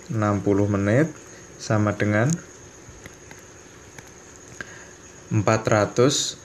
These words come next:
sembilan puluh delapan menit. Berikutnya pada soal E, kita diminta untuk menghitung berapakah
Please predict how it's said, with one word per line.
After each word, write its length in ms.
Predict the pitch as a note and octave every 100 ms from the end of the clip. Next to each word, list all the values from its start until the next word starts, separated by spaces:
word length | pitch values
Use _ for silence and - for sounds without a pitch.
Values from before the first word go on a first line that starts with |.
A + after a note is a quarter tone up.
| -
sembilan 480 | - A#2+ G#2+ A2 G#2
puluh 320 | - G2+ C3+
delapan 640 | C3+ G#2+ G2+ F#2+ G#2+ A#2 C3+ - - - - - - - - - - - - - -
menit. 320 | A2+ G#2+ F2+ - - - - - - - - - - - - - - - - - - - - - - - - - - - - - - -
Berikutnya 720 | - A2+ A2+ A2+ - B2 D3 D#3+
pada 240 | A2 G#2+
soal 400 | G#2+ G#2 G#2 -
E, 240 | B2 D3+ E3 - - - - -
kita 160 | - A#2
diminta 400 | A2+ A2 G#2 A#2+
untuk 160 | A#2 A2+
menghitung 640 | A2+ A#2 G#2 - A#2+ E3 - - - - - - - - - - - - -
berapakah 800 | A#2 A2 - G#2 - C#3 D3+ -